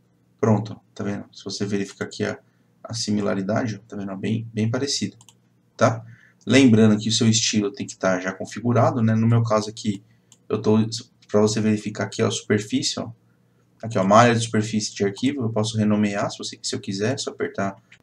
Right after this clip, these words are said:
se eu apertar aqui F dois, se eu não me engano, ou eu posso vir aqui em propriedades da superfície. Aqui eu posso mudar, então, por exemplo, terreno natural. E aqui tá o estilo,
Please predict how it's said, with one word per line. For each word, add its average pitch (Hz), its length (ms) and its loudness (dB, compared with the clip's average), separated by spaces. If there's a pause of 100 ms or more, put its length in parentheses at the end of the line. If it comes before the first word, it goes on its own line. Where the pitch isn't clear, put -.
(920)
se - 100 -8
eu 110 60 -4
apertar 107 280 -2
aqui 107 120 -2
F 104 240 -2
dois, 113 480 4
se - 140 -2
eu - 20 -2
não 101 80 -4
me 101 100 -4
engano, 117 460 -2
ou 113 120 -2
eu 113 40 0
posso 110 260 -2
vir 104 120 -6
aqui - 160 -12
em - 20 -14
propriedades 101 440 -4
da 98 40 -6
superfície. - 800 -4 (1040)
Aqui 113 200 -4
eu 113 40 2
posso 113 300 2
mudar, 113 320 4
então, 120 180 -4
por 107 120 -2
exemplo, 101 280 -2
terreno 104 640 2 (1800)
natural. 123 460 4 (760)
E 139 60 2
aqui 147 220 2
tá 160 120 4
o 156 60 4
estilo, 143 500 4